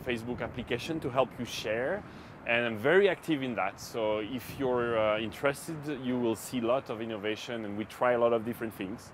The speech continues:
And I also do a conference in Paris called Le Web, which gathers every year about two thousand people from thirty-five countries. It's all in English, and it's all, like, the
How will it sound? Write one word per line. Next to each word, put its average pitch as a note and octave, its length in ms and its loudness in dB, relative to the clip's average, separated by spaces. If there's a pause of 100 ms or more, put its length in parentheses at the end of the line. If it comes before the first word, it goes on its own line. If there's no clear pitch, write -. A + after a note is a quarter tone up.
(480)
And C3 320 2
I C3+ 80 4
also E3 260 0
do D#3+ 120 4
a C#3+ 40 2
conference F3 480 -2
in D#3+ 60 -6
Paris C#3+ 420 -2
called C3 260 0
Le B2 100 4
Web, E3+ 320 4
which D3 260 -2
gathers C3 600 2
every B2+ 240 0
year B2+ 520 0
about B2 340 4
two C#3+ 100 -6
thousand C#3 340 2
people D3+ 260 -2
from C3+ 200 -6
thirty-five D3 760 -2
countries. E3 480 -4
It's - 180 -10
all C3+ 120 2
in C#3 120 0
English, D3+ 420 0 (380)
and C#3 200 4
it's C#3 260 0
all, D#3 320 6
like, C#3 260 6 (120)
the C3 440 4